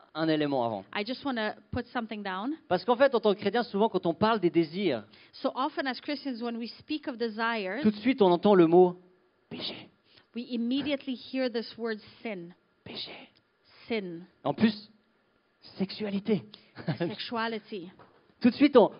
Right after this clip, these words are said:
Speaker 1: on associe ça au péché.
Speaker 2: We immediately associate this with sin.
Speaker 1: Et je pense que c'est important, surtout quand on vient de lire Juge dix-neuf, de,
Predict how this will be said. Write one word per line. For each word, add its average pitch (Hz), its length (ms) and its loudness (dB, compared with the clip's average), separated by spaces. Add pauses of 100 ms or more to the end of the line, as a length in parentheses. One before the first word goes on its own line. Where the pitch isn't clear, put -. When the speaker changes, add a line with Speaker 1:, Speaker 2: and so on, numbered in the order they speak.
Speaker 1:
on 190 160 8
associe 226 480 0
ça 220 180 -2
au 247 60 4
péché. 202 440 -2 (200)
Speaker 2:
We 240 180 -8
immediately 269 600 -4
associate 254 640 -6
this 226 180 -10
with 226 140 -8 (340)
sin. 190 280 -6 (220)
Speaker 1:
Et 185 100 4
je 190 60 0
pense 277 160 6
que - 40 -16
c'est 240 80 0
important, 240 560 6
surtout 247 260 0
quand 226 180 6
on 208 60 8
vient 220 180 6
de 226 60 0
lire 220 220 6
Juge 190 260 0
dix-neuf, 214 460 4
de, 185 200 6